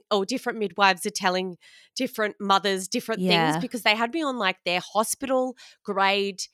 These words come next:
Speaker 1: pump straight away. Although once, actually, maybe that was something to do with the fakies.
Speaker 2: Oh, I don't know. I thi-, I think, honestly, it's just hospital by hospital.
Speaker 1: Yeah.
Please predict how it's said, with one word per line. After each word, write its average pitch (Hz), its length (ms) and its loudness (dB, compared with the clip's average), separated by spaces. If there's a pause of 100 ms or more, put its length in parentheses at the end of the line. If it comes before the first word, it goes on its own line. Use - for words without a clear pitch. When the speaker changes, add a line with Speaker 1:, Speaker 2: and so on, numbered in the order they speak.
(280)
Speaker 1:
pump 214 400 6 (280)
straight 185 540 2
away. 120 300 -2 (320)
Although 277 300 4
once, 277 380 0
actually, 226 300 0
maybe 214 240 -4
that 254 120 -4
was 233 100 -6
something 214 220 -8
to 185 100 -10
do 180 100 -8
with 170 120 -8
the 180 60 -8
fakies. - 800 -8 (120)
Speaker 2:
Oh, 262 220 2
I 220 140 4
don't 370 160 2
know. 247 300 6
I 214 120 4
thi-, - 160 -2
I 247 100 2
think, 285 200 2 (100)
honestly, 254 380 6
it's - 160 0
just - 160 -2
hospital 185 720 2
by 160 140 2
hospital. 170 800 2 (320)
Speaker 1:
Yeah. 240 380 2